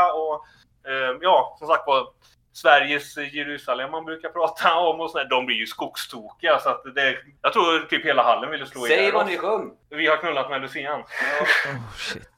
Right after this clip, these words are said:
Speaker 3: Ja.
Speaker 2: Du kan tänka hundrafemtio man skanderar att de har knullat, varpå
Speaker 1: När hon ska sjunga lite a cappella, vackert i finstämmig sång på isen där för att fira in detta.
Speaker 2: Ja. Och sen bränn, bränn Jerusalem.
Speaker 1: Ja.
Speaker 3: Ja, okej. <laughs>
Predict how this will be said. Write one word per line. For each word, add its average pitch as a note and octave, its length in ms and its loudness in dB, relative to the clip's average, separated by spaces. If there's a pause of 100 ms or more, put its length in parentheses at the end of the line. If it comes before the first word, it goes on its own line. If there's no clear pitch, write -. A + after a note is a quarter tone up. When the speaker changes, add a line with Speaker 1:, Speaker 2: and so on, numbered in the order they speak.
(160)
Speaker 3:
Ja. A#2 400 -2
Speaker 2:
Du C3+ 120 -6
kan D3+ 120 -2
tänka - 240 -2
hundrafemtio D#3 680 4
man E3+ 260 4
skanderar D3+ 360 0
att C#3+ 60 -6
de C3+ 120 -6
har C3+ 100 -4
knullat, C3+ 380 -2 (100)
varpå C3+ 800 0 (300)
Speaker 1:
När E3+ 140 6
hon D#3 120 2
ska D#3+ 140 4
sjunga E3 240 2
lite D3+ 220 4
a D3+ 60 8
cappella, D3+ 560 4
vackert C3+ 480 2
i C#3 60 -10
finstämmig C3 680 -4
sång A#2+ 300 -2
på C#3+ 100 -6
isen B2 440 -8
där A2 200 -2
för B2 120 -12
att A2+ 120 -8
fira A#2 300 -4
in G#2 160 -10
detta. G#2+ 220 -6
Speaker 2:
Ja. A#2+ 420 2 (280)
Och C3+ 160 -2
sen C3 260 6
bränn, C3 340 8
bränn A#2+ 300 6
Jerusalem. A#2 600 0 (160)
Speaker 1:
Ja. A#2+ 240 -4
Speaker 3:
Ja, B2 340 0
okej. - 240 -14
<laughs> - 60 -20